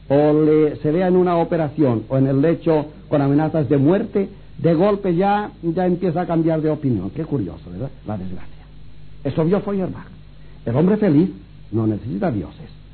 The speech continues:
Es la desgracia del hombre, la conciencia del hombre desgraciado, lo que estamos diciendo, es la desgracia del hombre la que crea la divinidad. Por tanto, el hombre que cree en Dios es porque es desgraciado.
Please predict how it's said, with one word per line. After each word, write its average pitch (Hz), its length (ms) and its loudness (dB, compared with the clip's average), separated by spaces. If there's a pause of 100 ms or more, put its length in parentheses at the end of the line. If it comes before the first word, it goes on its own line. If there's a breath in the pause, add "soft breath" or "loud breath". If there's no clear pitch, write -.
(220 loud breath)
Es 143 200 2
la 131 140 0
desgracia 123 680 0
del 110 140 2
hombre, 95 260 -2
la 170 120 0
conciencia 208 600 2
del 160 140 4
hombre 170 200 0
desgraciado, 160 600 -2
lo 202 100 -6
que - 60 -10
estamos 131 260 -2
diciendo, 117 340 -6 (360 loud breath)
es 170 180 4
la 139 140 0
desgracia 135 640 -4
del 110 160 -4
hombre 233 300 0
la 202 140 -2
que 156 100 -6
crea 107 300 -4
la 98 100 -6
divinidad. 82 420 -14 (420 loud breath)
Por 160 180 2
tanto, 160 380 0
el 101 140 -2
hombre 190 440 0
que 107 140 -8
cree 208 260 2
en 139 120 2
Dios 107 260 -6 (100)
es 131 140 -2
porque 135 320 -4
es 160 80 -2
desgraciado. 180 680 -4